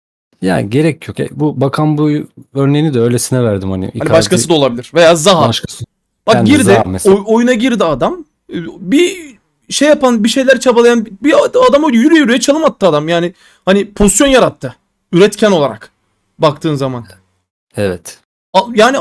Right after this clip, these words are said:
Speaker 2: bu adam hazırsa abi beklemez. Bu adam Premier Lig'de Manchester City'nin içinden geçmiş adam yani. Ya Barış Alper
Speaker 1: Evet.
Speaker 2: mesela diğer maç iyiydi. Bu maç leş abi yani hiçbir şey yapmıyor.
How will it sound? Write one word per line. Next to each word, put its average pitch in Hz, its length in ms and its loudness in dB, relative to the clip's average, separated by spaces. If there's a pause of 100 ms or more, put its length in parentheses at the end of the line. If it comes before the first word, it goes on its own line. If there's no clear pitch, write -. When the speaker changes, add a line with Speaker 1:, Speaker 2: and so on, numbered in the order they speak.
Speaker 2:
bu 262 100 -2
adam 277 200 0
hazırsa 240 440 0
abi 226 160 0
beklemez. 220 400 0
Bu 220 60 2
adam 240 160 0
Premier 233 360 2
Lig'de 233 180 0
Manchester 233 340 2
City'nin 226 260 -4
içinden 269 300 -6
geçmiş - 280 -2
adam 139 280 -4
yani. 76 220 -18 (1400)
Ya 151 140 0
Barış 254 240 2
Alper 220 180 2
Speaker 1:
Evet. 233 120 2
Speaker 2:
mesela 233 320 2
diğer 247 160 4
maç 233 200 0
iyiydi. 226 340 -2
Bu 311 80 -2
maç 240 240 -2
leş 202 360 2
abi 208 320 0
yani 233 360 2
hiçbir 277 260 0
şey 226 200 4
yapmıyor. 139 500 -2